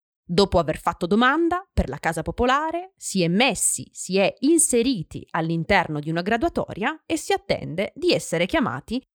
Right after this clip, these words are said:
per ricevere l'alloggio. Fatta dunque questa premessa descrittiva, adesso esploriamo storicamente l'ambito di quella che viene definita edilizia popolare. Come per gli altri episodi,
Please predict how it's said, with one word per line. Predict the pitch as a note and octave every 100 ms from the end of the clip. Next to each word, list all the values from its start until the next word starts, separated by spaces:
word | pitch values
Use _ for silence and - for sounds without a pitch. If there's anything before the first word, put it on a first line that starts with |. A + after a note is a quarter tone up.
| _
per | - D#4
ricevere | F#4 - F3+ F#3+
l'alloggio. | G#3 G3 - - A2 - _ _ _ _ _ _ _ _ _ _ _ _ _ _ _ _ _ _ _ _
Fatta | - F3 -
dunque | F3 D4+ G3+ D3 - -
questa | - G3 F3+
premessa | - F3+ F#3 D#3+
descrittiva, | D3+ - E4+ F4 D3 - F#3+ D#4 _ -
adesso | F#3 C#4 F4+ - F4+ -
esploriamo | - D#4+ - F4+ E4+ D#3+ C#3 C3
storicamente | - - F#4 B3 F3+ E3+ G3+ C#4 C#4 D4 D4
l'ambito | C#4 C#4 D4+ D#4 D#4 D#4+ D#4
di | - C4+ E4+
quella | B3 C#3+ C#3+ D3
che | G#3
viene | G3 G3 D3+
definita | D#3+ C4+ C#4 D4+ - C#4+ -
edilizia | D#4 D#4 A#3 D#3+ -
popolare. | F3 F3 E3+ B2+ B2 C#3+ D3 _ _ _ _ _ _ _ _ -
Come | C4 G#3+
per | F3 E3+
gli |
altri | F3+ -
episodi, | A#3 C4 D4+ D#4+ D#4+